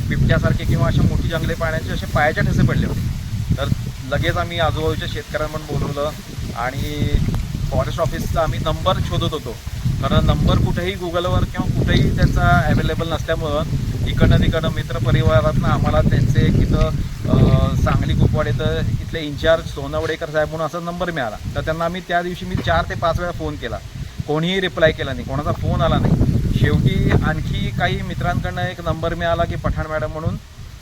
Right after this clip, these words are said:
ज्या ह्या एरियाच्या इन्चार्ज आहेत म्हणून, तर त्यांना मी सगळी हकीकत सांगितली. तर त्यांनी पायाचे ठसे वगैरे मागून घेतले, त्यांचे कर्मचारी होते दुसरे, त्यांनी मागवले. तर त्यांना आम्ही दिलं, तर त्यांचं असं म्हणणं होतं की ते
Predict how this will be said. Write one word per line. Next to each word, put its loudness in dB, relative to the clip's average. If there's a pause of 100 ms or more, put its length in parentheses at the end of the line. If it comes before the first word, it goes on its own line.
(200)
ज्या 4
ह्या 2
एरियाच्या -2
इन्चार्ज -2
आहेत -2
म्हणून, -6 (760)
तर -8
त्यांना -4
मी -2
सगळी -4
हकीकत -4
सांगितली. -4 (1000)
तर 2 (360)
त्यांनी 0
पायाचे 0
ठसे -6
वगैरे 0
मागून 2
घेतले, -2
त्यांचे -6
कर्मचारी -2
होते -2
दुसरे, -8
त्यांनी -6
मागवले. -2 (520)
तर -6
त्यांना -2
आम्ही -2
दिलं, 0
तर -2
त्यांचं -2
असं -2
म्हणणं -2
होतं -2
की -4
ते -2